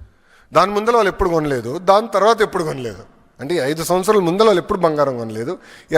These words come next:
ఐదు సంవత్సరాల తర్వాత ఏనాడు బంగారం కొనలే, మళ్ళీ అప్పుడే ఎందుకు కొన్నారు? అది కూడా నాలుగు వందల కోట్ల రూపాయలు విలువైన బంగారం అండి, ఇంతంత కాదు. అంటే నా, నా, అంటే ఎంత అద్భుతమైన ఇన్వెస్ట్‌మెంట్ చేశారో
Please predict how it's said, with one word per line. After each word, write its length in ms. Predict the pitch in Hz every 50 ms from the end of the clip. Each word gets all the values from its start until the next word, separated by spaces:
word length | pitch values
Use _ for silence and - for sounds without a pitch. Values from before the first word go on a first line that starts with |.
| 156
ఐదు 120 | 175 185 190 175
సంవత్సరాల 320 | 196 190 180 185 196 190 - 180
తర్వాత 200 | 185 208 214 220 214 202
ఏనాడు 220 | 202 202 214 220 220 214
బంగారం 300 | 190 185 185 185 185 180 175
కొనలే, 200 | 170 170 175 175 - - - - - _ _ _ _ _ _ _ _ _ _ _ _ _ _ _ -
మళ్ళీ 140 | 220 - 175 143 -
అప్పుడే 220 | - - 196 220 220 214
ఎందుకు 180 | 220 214 196 160 160
కొన్నారు? 440 | 139 135 147 147 127 101 92 95 - - - _ _ _ _ _ _ _ _ _ _ _ _ _ _ -
అది 80 | - 175
కూడా 120 | 220 220 185 151 151
నాలుగు 240 | 170 196 226 240 220 226
వందల 220 | 214 220 214 214 202 208 -
కోట్ల 240 | 190 185 - 180 180 165
రూపాయలు 260 | 165 - - 220 208 180
విలువైన 240 | 165 156 147 143 139 120 117
బంగారం 220 | 113 107 101 95 -
అండి, 100 | 95 95 104 113
ఇంతంత 280 | 127 - 175 170 151 139 120 113
కాదు. 180 | 101 95 101 - - - - - _ _ _ _ _ _ _ _ _ _ _ _ _ _ _ _ _ _ _ _ _ _ _ _ _ _ _ _ _ -
అంటే 120 | 101 165 170
నా, 60 | 160 135 120 - - - - - - - - 101
నా, 100 | 101 107 117 127 123 - - - - - - - 110
అంటే 140 | 110 123 147 147 127
ఎంత 140 | 127 - - 160 143
అద్భుతమైన 360 | 123 139 185 - 208 202 190 180
ఇన్వెస్ట్‌మెంట్ 360 | 190 196 180 175 202 196 190 175
చేశారో 300 | 180 165 165 190 190